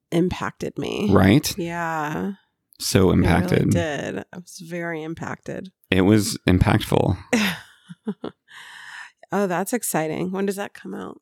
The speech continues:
Speaker 2: Um, I, sometime next year. I don't know exactly when.
Speaker 1: All right.
Speaker 2: Yeah. But I
Speaker 1: Well,
Speaker 2: love
Speaker 1: that will be exciting.
Speaker 2: It
Speaker 1: And,
Speaker 2: will be.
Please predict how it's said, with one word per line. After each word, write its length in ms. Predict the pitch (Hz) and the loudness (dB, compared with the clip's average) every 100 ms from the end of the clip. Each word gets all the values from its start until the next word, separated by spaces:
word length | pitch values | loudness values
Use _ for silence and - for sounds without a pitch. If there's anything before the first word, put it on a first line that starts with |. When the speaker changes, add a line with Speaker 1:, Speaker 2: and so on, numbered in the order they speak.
| _ - | _ 2
Speaker 2:
Um, 260 | 123 123 120 | 6 8 6
I, 80 | 110 | 2
sometime 420 | - 131 151 156 | 4 2 4 4
next 220 | 131 - | 4 2
year. 240 | 87 82 - | 0 0 0
I 60 | |
don't 140 | 95 101 | 2 4
know 160 | 92 | 4
exactly 420 | 90 92 - - 98 | 2 0 -2 -2 0
when. 300 | 95 71 95 - _ - | 0 -2 -6 -12 _ -14
Speaker 1:
All 80 | 185 | -10
right. 320 | 82 - - - | -10 -12 -14 -6
Speaker 2:
Yeah. 280 | - - - - _ _ | -2 0 -2 -6 _ _
But 240 | - 123 - | 4 4 4
I 80 | 113 | 4
Speaker 1:
Well, 80 | 113 | 6
Speaker 2:
love 200 | 117 131 | 6 4
Speaker 1:
that 40 | |
will 80 | 220 | 2
be 260 | 196 190 170 | -2 -2 -4
exciting. 680 | 175 - 170 214 143 127 113 | -8 -10 -8 -10 -10 -6 2
Speaker 2:
It 80 | 101 | 4
Speaker 1:
And, 80 | |
Speaker 2:
will 140 | 95 92 | 4 4
be. 200 | - | 2